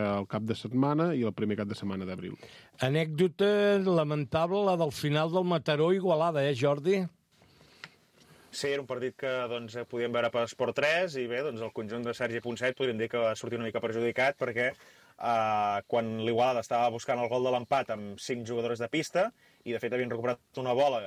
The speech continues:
Speaker 3: i tenien superioritat en una transició, doncs, eh, va sonar la botzina quan quedaven deu segons pel final i això va obligar, doncs, a aturar el partit i a reiniciar de nou amb el joc aturat, fet que va permetre al Mataró, doncs, ja poder-se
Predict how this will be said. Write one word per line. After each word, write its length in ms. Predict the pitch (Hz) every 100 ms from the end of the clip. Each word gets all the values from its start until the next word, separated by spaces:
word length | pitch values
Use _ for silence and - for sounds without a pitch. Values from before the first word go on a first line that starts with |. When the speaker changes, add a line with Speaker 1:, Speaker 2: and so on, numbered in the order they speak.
| 101
Speaker 3:
i 140 | 104
tenien 260 | 101 107 113
superioritat 520 | - 117 117 113 113
en 80 | 117
una 220 | 120 117 110
transició, 600 | 113 117 117 131 156 202 _ - - -
doncs, 460 | 104 110 120 120 117
eh, 100 | 117
va 160 | 143
sonar 240 | - 143 135
la 80 |
botzina 320 | 131 123 151 185
quan 100 | 123
quedaven 240 | 120 120 120
deu 80 |
segons 240 | 117 120 127
pel 80 | 120
final 380 | 131 143 180 - _ - - -
i 140 | 127
això 160 | 120 127
va 80 | 123
obligar, 240 | 131 135 117
doncs, 140 | 110
a 40 |
aturar 220 | 107 123 123
el 20 |
partit 400 | 127 123 151 180
i 80 | 123
a 60 |
reiniciar 420 | 113 113 110 123
de 80 | 117
nou 160 | 117 117
amb 140 | 120
el 60 | 113
joc 140 | 117 123
aturat, 340 | 123 143 175
fet 220 | - 113
que 100 | 117
va 80 | 113
permetre 300 | 117 113 113
al 60 | 117
Mataró, 240 | 113 117
doncs, 160 | 110 98
ja 160 | 107 110
poder-se 460 | 110 113 - 113